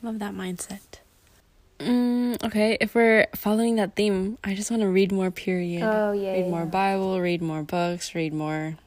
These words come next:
Speaker 1: yeah. Number two, done.
Speaker 2: And third and last one for me is be more creative.
Speaker 1: Ooh.
Speaker 2: 'Cause I've lost so much of my creativity.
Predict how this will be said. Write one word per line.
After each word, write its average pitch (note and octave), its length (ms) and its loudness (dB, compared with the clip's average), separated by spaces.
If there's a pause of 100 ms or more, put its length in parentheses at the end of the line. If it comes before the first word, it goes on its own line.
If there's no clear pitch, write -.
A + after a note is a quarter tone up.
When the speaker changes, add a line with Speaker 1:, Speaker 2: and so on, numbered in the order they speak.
(220)
Speaker 1:
yeah. E3 360 -8 (960)
Number A3 240 -2
two, A3+ 600 -4 (720)
done. F3 600 -4 (680)
Speaker 2:
And A3+ 640 -4
third A3+ 220 0
and A#3 180 0
last F3+ 440 -4
one C4+ 520 -2 (880)
for G3+ 140 -2
me G#3 440 0 (680)
is F#3+ 960 0
be G#3 120 -2
more G3+ 160 -2
creative. E3+ 600 -4 (640)
Speaker 1:
Ooh. F3 1000 2 (100)
Speaker 2:
'Cause - 380 -12
I've G3 200 -10
lost F3+ 420 -8
so F#3+ 160 -6
much F#3 320 -6
of F#3+ 160 -14
my F#3 120 -10
creativity. G#3+ 1120 -6